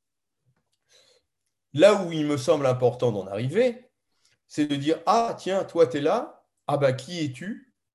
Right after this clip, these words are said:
Je te reconnais. » Alors, on utilise, on peut, et je pense que c'est bien, moi, c'est ce que je fais, utiliser les moyens, euh, comment je peux dire, scientifiques, tu vois, modernes,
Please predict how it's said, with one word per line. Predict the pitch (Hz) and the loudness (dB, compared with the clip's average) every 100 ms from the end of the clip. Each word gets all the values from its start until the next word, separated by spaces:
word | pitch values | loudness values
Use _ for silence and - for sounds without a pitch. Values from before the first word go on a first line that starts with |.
| _ | _
Je | 107 | -6
te | 127 131 | -2 -2
reconnais. » | 123 127 117 135 233 | -2 -2 0 0 0
Alors, | - 104 92 | -4 -8 -10
on | |
utilise, | 110 113 123 127 143 131 110 107 - - _ | -14 -10 -8 -6 -8 -8 -6 -6 -8 -20 _
on | - 123 | -4 -2
peut, | 135 202 147 - _ _ _ | 4 4 4 -2 _ _ _
et | 120 | -12
je | 120 | -10
pense | 117 107 | -8 -8
que | 110 | -8
c'est | 110 156 | -8 -4
bien, | 214 | -4
moi, | 151 | -4
c'est | 120 | -8
ce | 101 | -10
que | 117 | -12
je | 107 | -6
fais, | 160 | -4
utiliser | 147 123 127 123 117 147 151 | -2 -4 -6 -8 -4 -2 -2
les | 131 | -2
moyens, | 117 117 123 143 143 139 | -2 0 0 0 0 -2
euh, | 107 104 98 _ _ - | -4 -8 -10 _ _ -10
comment | 117 117 | -6 -6
je | |
peux | - 120 | -6 -8
dire, | 123 135 120 110 | -6 -6 -4 -4
scientifiques, | - 127 123 139 240 233 - _ _ _ _ _ - | -4 -4 -4 -8 -10 -10 -16 _ _ _ _ _ -10
tu | |
vois, | 104 135 | -2 0
modernes, | 123 131 131 143 190 214 190 | 0 0 2 4 4 0 -6